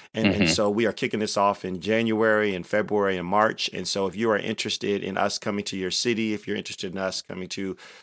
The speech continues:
Speaker 1: your church, then we need to know. So go to the website, and there you can just go to our contact page and you can send me information. And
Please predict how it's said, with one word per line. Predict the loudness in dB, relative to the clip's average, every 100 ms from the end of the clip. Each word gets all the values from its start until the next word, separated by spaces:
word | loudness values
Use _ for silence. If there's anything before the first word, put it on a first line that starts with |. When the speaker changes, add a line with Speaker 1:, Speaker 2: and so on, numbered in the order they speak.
| -16
Speaker 1:
your | -4 0 2 2 2 0
church, | 0 2 2 0
then | -2 0
we | 2
need | 2 0
to | 0
know. | -2 -2
So | -2 0
go | 0
to | 2
the | 4
website, | 4 4 4 2 2
and | 0
there | 2 2
you | 0
can | -4 -6
just | -8 -6
go | -2
to | 0
our | -2
contact | -2 -2 0 -2 -2
page | -2 -2 -2 -6 -12 -12
and | -6
you | -6
can | -4
send | -2 -2 -2
me | -2
information. | -4 -4 -2 0 2 0 -2 -4 -16 -10
And | -4 -2 -4